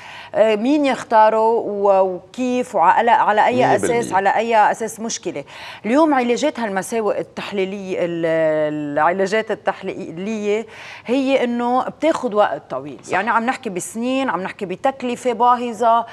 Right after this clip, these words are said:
Speaker 1: عم نحكي أيضا بأنه الشخص إذا ما التزم بجلسة معينة يمكن بيضطر إنه يسدد الفاتورة أيضا.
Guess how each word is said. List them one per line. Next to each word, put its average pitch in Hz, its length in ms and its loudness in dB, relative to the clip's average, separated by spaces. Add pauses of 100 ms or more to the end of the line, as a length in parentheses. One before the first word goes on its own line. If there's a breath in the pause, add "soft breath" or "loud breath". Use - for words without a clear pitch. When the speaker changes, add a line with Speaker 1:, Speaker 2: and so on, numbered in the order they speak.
(280 loud breath)
Speaker 1:
عم 214 160 4
نحكي - 300 0
أيضا 254 260 2
بأنه 226 480 -2
الشخص 220 520 -4
إذا 208 220 0
ما 214 140 2
التزم 240 480 2
بجلسة 208 460 0
معينة 220 440 0
يمكن 208 340 -6
بيضطر 226 420 0
إنه 202 100 -4
يسدد 180 580 -4
الفاتورة 196 840 2 (460)
أيضا. 220 480 2